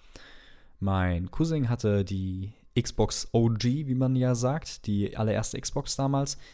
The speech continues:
Ich hatte die, äh, erste Xbox nie gehabt, tatsächlich. Und er hat,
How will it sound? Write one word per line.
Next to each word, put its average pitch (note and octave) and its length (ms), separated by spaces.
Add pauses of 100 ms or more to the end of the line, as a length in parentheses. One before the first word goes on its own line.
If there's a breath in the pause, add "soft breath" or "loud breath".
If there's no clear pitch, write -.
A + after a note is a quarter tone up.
(200 loud breath)
Ich A2+ 220
hatte B2 200
die, A2 560
äh, G#2 220
erste A2+ 260
Xbox - 400
nie A#2+ 220
gehabt, - 460
tatsächlich. G#2 600 (1120)
Und G#2+ 340 (1040 soft breath)
er A2+ 100
hat, - 220